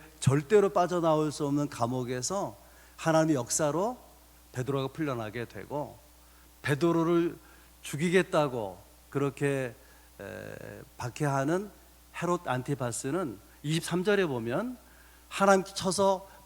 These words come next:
벌레 먹어 죽었더라." 그렇게 기록되어 있습니다. 도대체 어떤 기도가 있었기에 또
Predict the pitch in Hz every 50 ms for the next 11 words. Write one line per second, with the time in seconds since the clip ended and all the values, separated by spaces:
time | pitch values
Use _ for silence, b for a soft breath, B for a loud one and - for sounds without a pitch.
0 | - - - 135 143 156 185 185 190 185 185 190 214 190 - - 127 120 113 -
1 | - 110 107 110 107 101 95 92 - - - - - - - - - - - -
2 | - - - - - - - - - - - - - - - - - - 135 170
3 | - 185 170 - - 131 123 120 117 - 120 107 104 98 90 - - 98 95 95
4 | 92 90 - - 101 101 - - - B B B B B B B B B - 135
5 | 131 143 139 127 - 151 143 139 135 123 - - B B B B B B B -
6 | - 139 139 - - 185 175 175 165 - - 143 170 165 165 160 139 127 - -
7 | 165 160 147 - - 110 101 98 95 - - - - - - - - - - -
8 | - - - - - 156 151 156 151 151 147 143 131 127 - -